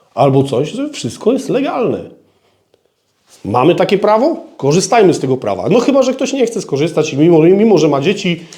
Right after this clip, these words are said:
to, to chce i jechać, e, sobie na szkolenie wojskowe. Jak najbardziej nie zabraniam, nawet popieram. Jeżeli ktoś chce, jak najbardziej niech idzie do wojska. Jest możliwość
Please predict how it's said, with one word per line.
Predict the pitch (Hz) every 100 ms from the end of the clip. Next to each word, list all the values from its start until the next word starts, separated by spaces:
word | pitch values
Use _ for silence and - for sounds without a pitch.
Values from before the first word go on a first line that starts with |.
| - _
to, | 160 143 160
to | 151
chce | 143 - 156
i | 156 151 151
jechać, | 151 156 139 -
e, | 139 131 131 123
sobie | 139 135
na | 131
szkolenie | - - 139 131
wojskowe. | 110 110 - 170 156 160 - - 160
Jak | 165
najbardziej | 165 156 151 151 135
nie | 120 170
zabraniam, | 185 170 180 175 170 170 170 - _ _
nawet | 131 175 185
popieram. | 190 185 196 185 180 165 - - - _ _ _ -
Jeżeli | 147 180 180
ktoś | 175 165
chce, | - 180 170
jak | 151 151
najbardziej | 143 143 139 135
niech | 131 135 - - _ _ _ _ _
idzie | 175 175
do | 185
wojska. | 165 175 175 - 160 156 - - _
Jest | 135 165 160
możliwość | 151 151 151 151 - -